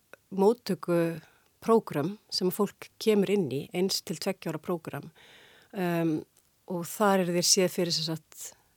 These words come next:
eh, tryggt, sem sagt, húsnæði þegar þú ert aðstoðað við að, að fá vinnu og, og það er mjög svona stíft tungumálaprógramm eins og til dæmis í Noregi.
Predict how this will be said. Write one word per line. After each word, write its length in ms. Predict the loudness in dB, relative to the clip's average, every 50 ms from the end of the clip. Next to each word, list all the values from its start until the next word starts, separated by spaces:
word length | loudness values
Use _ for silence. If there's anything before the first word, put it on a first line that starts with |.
| _ _ -8
eh, 120 | -8 -8
tryggt, 360 | -4 -2 -2 -2 -2 -4 -10
sem 140 | -10 -8 -8
sagt, 180 | -8 -8 -6 -4
húsnæði 420 | -4 -4 -2 -2 -2 -2 -2 -2
þegar 200 | -2 -2 -2 -4 -4 -4
þú 100 | -6 -6
ert 160 | -6 -4 -6 -6
aðstoðað 360 | -6 -6 -6 -6 -4 -4 -4
við 160 | -4 -4 -4 -4 -4
að, 60 | -6 -8 _ -20 -20 -20 -20 -20 -20 -18 _ -10
að 80 | -10 -2
fá 160 | 2 4 4 4 4
vinnu 420 | 2 2 2 4 4 4 4 2 0 _ _ _ _ _ _ _ -14 -8
og, 360 | -4 0 2 2 2 2 2 -2 -6 -16 -20 _ _ -10
og 60 | -2
það 100 | 0 2
er 120 | 2 4
mjög 540 | 4 4 6 6 8 8 8 6 4 2 -2 -8 -18 _ _ _ _ -12
svona 200 | -6 -4 -4 -4
stíft 360 | -2 -2 -2 -4 -4 -6 -12 _ _ -18 -8
tungumálaprógramm 840 | -4 -4 -2 -2 -2 -2 -2 -2 -4 -8 -10 -12 -12 -12 -14 -12 -12
eins 120 | -10 -10
og 80 | -10 -10
til 80 | -8 -8
dæmis 200 | -8 -6 -4 -2
í 40 |
Noregi. 400 | -2 -2 -2 -2 -4 -8 -14 -16